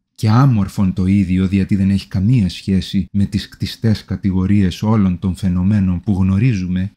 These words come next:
καθ' όλο το μάκρος του βίου μας. Και είναι δύσκολο να βρεις λέξεις, ώστε να φτάσεις αυτό το φάος, εν γνώφο, εν ζώφο δηλαδή, εν ζώφο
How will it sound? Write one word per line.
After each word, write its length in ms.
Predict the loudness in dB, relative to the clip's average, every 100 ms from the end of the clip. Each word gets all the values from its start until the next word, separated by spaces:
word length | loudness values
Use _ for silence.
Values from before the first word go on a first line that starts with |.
| _
καθ' 220 | -10 -2
όλο 240 | 0 0 -2
το 120 | 0
μάκρος 460 | 0 0 -6 -12
του 200 | -10 -4
βίου 240 | 0 0 0
μας. 440 | -4 -10 -16 _ _ _ _ _ _ _ _ _ _ _
Και 160 | -10 0
είναι 180 | 2 4
δύσκολο 480 | 2 0 0 2
να 180 | 2 2
βρεις 320 | 2 0 0
λέξεις, 800 | 2 2 0 -12 -10 -12 -14 -20 _ _ _
ώστε 280 | -18 -4 -2
να 140 | -2
φτάσεις 540 | -2 -2 -2 -2 -6
αυτό 360 | -6 -6 -4 -4
το 180 | -4 -8
φάος, 720 | -6 -2 -2 -2 -6 -12 -20 _
εν 200 | -2 0
γνώφο, 720 | 2 4 4 2 -2 -14 -16 _ _
εν 220 | -2 -2
ζώφο 440 | 0 0 0 -4
δηλαδή, 520 | -8 -6 -6 -8 -10 -12 _
εν 220 | -2 -2
ζώφο 600 | 0 -2 -2 -4 -6